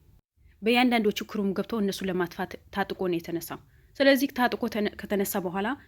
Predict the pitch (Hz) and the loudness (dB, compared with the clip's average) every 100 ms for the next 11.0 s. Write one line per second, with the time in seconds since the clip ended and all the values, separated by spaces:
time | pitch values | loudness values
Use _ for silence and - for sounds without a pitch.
0 | - - 220 277 269 233 208 202 320 - | -20 -2 4 6 4 4 2 2 -2 -2
1 | 185 208 320 220 214 214 196 147 185 180 | 2 2 2 0 -2 -2 -2 -2 -4 -4
2 | 180 190 185 185 247 - _ _ 202 208 | -4 -2 -2 -2 -4 -8 _ _ 2 2
3 | 202 190 - 226 196 - - 185 180 175 | 2 -2 -2 0 0 -2 -4 -2 0 0
4 | 175 175 196 226 294 - _ - - 254 | 0 -2 -4 -4 -4 -8 _ -6 0 0
5 | 214 185 180 170 170 170 165 170 160 170 | 0 -4 -2 0 -2 -4 -8 -8 -8 -12
6 | - _ _ 208 226 262 247 254 - 190 | -16 _ _ -2 0 0 0 -2 -2 0
7 | 196 196 190 190 185 175 170 165 160 165 | 0 0 -2 -2 -2 -2 -2 -6 -4 -4
8 | 156 151 - - _ _ - 220 202 233 | -4 -8 -12 -18 _ _ 0 2 2 0
9 | 226 226 220 _ _ - 220 240 262 302 | 0 0 -4 _ _ 0 6 10 10 10
10 | 269 233 226 233 285 269 208 175 175 | 8 6 2 6 6 6 0 0 -2